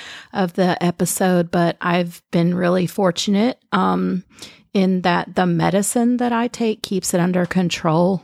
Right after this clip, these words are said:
really well. Um, my anxiety and depression, that is. But apparently, um, the holidays are a trigger for many people, uh,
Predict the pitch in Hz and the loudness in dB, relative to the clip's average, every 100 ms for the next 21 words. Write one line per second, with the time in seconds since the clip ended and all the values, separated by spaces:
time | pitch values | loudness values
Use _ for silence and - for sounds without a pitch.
0 | - 185 190 196 185 185 196 190 - _ | -4 0 2 0 2 2 2 0 -8 _
1 | - - - - _ 185 185 180 170 180 | -20 -20 -20 -20 _ -2 0 0 -2 -4
2 | 196 - _ _ _ - 165 165 170 165 | -8 -20 _ _ _ -4 -2 0 2 0
3 | 170 165 170 175 165 170 - 175 - 185 | 0 0 0 0 0 -2 -2 -2 -2 -2
4 | 180 175 185 190 - - - - - 175 | -2 0 -2 -2 -8 -20 -20 -12 0 4
5 | 170 170 160 165 - 190 190 196 180 190 | 4 2 -2 -2 0 2 2 0 0 0
6 | 185 185 - 170 175 170 170 170 156 170 | 0 0 -2 -2 0 -2 0 0 0 0
7 | 165 170 170 175 185 165 160 - 165 156 | 0 2 2 2 0 -2 -4 0 0 2
8 | 165 165 185 175 175 170 175 196 - 220 | -2 -2 -2 -2 -2 -2 0 -2 -4 -6
9 | - 233 233 - - - - _ 180 175 | -4 -2 -4 -6 -16 -20 -20 _ -2 0
10 | 165 165 | 0 -2